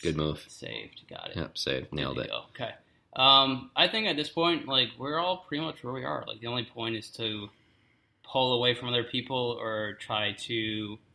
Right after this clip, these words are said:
Speaker 2: beat the people we're already in front of. So, like, if someone's trailing you, try to captain who they captain, or you just choose someone who could have a great game week. So that's where you throw in, like, a, a wild card. You know, that's where you throw in, like, a Rondon or, like, a Deulofeu.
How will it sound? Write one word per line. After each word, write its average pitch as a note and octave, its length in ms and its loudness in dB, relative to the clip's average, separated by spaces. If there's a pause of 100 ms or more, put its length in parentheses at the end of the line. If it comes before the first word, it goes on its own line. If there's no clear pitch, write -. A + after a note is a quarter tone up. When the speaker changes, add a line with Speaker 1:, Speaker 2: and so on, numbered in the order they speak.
(160)
Speaker 2:
beat A#2+ 180 -6
the - 60 -20
people A#2+ 240 -4
we're A2+ 80 0
already A2+ 180 2
in G#2 60 -4
front C3+ 220 0
of. D#3+ 140 0
So, - 220 -2
like, A2+ 140 2
if - 180 -12
someone's B2 420 -2
trailing C#3+ 400 4
you, E3+ 200 4
try A#2+ 200 0
to G#2 80 0
captain A#2 440 -2
who A2+ 160 -6
they B2 140 2
captain, E3+ 500 0 (500)
or C3 360 6
you B2 220 2
just B2 240 -2
choose C3 360 -2
someone B2 640 0
who A2+ 220 -2
could A2 460 -4
have A2 280 -8
a G2+ 140 -8 (340)
great G#2 320 -6
game G2 220 -6
week. F2 200 -12
So - 140 -10
that's - 420 -6 (540)
where A#2+ 120 -2
you A#2 80 0
throw A2+ 200 -2
in, A2 80 0
like, G#2+ 180 -2
a, G2+ 400 -2 (540)
a B2 80 -6
wild G#2 440 4
card. - 320 -8
You A2+ 80 -10
know, G#2+ 100 -8
that's G#2+ 260 -6
where G#2 80 -8
you G2+ 80 -8
throw G#2 280 -8
in, G2 80 -10
like, F#2 220 -16
a G2+ 40 -12
Rondon G2 760 -2
or, - 40 -12
like, G2+ 120 -14
a A#2 60 -18
Deulofeu. G2+ 920 -2